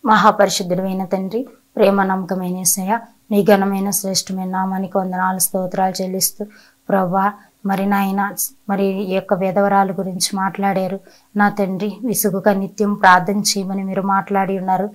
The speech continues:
సుంకరి పరిసయ్యులు ప్రార్థన చెయ్యక నాయన, మంచి ప్రార్థన చేయాలని, మరి సుంకర వలె మంచి ప్రార్థన చేయాలని మాతో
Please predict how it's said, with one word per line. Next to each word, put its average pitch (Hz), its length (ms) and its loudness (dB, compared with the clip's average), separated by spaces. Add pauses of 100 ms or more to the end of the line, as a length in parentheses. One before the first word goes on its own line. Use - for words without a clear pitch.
(420)
సుంకరి 208 480 2
పరిసయ్యులు 196 560 0
ప్రార్థన 196 400 4 (460)
చెయ్యక 220 340 6 (120)
నాయన, 208 220 4 (200)
మంచి 208 300 0
ప్రార్థన 208 360 4 (160)
చేయాలని, 196 500 -2 (320)
మరి 196 160 -2 (120)
సుంకర 208 380 6
వలె 214 180 2 (120)
మంచి 208 260 -2
ప్రార్థన 202 360 4 (140)
చేయాలని 202 520 0
మాతో 190 200 -2